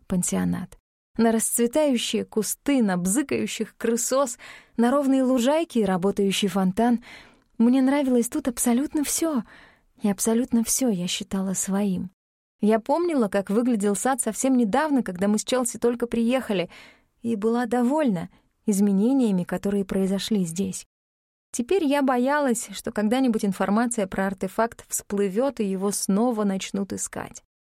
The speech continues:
Только искать будут лучше. Но также я понимала, это случится не сейчас, а значит, я успею подготовиться.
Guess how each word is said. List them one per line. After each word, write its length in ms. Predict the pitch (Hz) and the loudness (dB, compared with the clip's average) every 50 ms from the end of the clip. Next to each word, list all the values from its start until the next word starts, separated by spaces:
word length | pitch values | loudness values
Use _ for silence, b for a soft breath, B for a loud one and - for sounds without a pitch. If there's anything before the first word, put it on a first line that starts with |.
| _ _ _ _ | _ _ _ _
Только 320 | - 190 185 185 - - 185 | -8 -8 -8 -6 -6 -4 -4
искать 360 | 180 - - 190 190 190 190 | -4 -4 -4 -4 -4 -4 -4
будут 440 | 185 190 190 180 208 - - - - - _ _ _ _ _ 180 | -4 -6 -6 -6 -6 -8 -10 -14 -20 -20 _ _ _ _ _ -6
лучше. 500 | 190 202 196 185 165 - - - - - - _ _ _ _ _ _ _ _ _ _ _ _ _ _ - | -2 -2 -2 -2 -2 -4 -6 -8 -8 -10 -14 _ _ _ _ _ _ _ _ _ _ _ _ _ _ -2
Но 140 | 240 262 240 | 0 0 2
также 320 | 285 330 349 294 240 226 | 2 0 2 2 2 2
я 120 | 220 220 226 | 2 2 0
понимала, 540 | - 226 214 202 196 185 175 160 147 147 156 | 2 2 2 2 2 2 2 0 0 -2 -2
это 280 | 160 175 190 - 208 | -2 -2 -2 -2 -4
случится 600 | 185 - - 185 185 - - 240 233 - - 208 | -4 -4 -4 -4 -4 -4 -2 -4 -4 -2 -2 0
не 140 | 196 190 190 | 0 0 0
сейчас, 640 | 185 - - 185 - - - 247 277 262 - - - b b b b b b b b | 0 -2 -4 -6 -6 -4 -2 -2 -2 -2 -4 -6 -10 b b b b b b b b
а 100 | - 220 | -2 0
значит, 440 | 220 240 285 349 370 - - 240 - | 0 0 0 0 -2 -6 -8 -8 -4
я 160 | - 277 311 | -2 -2 -2
успею 360 | 302 254 - - 233 240 254 240 | -2 -4 -4 -2 0 0 0 0
подготовиться. 800 | - - 190 180 185 151 - 160 170 160 156 - - - 190 175 | -2 -4 -2 -2 -2 -2 -2 -4 -6 -6 -6 -8 -10 -10 -10 -12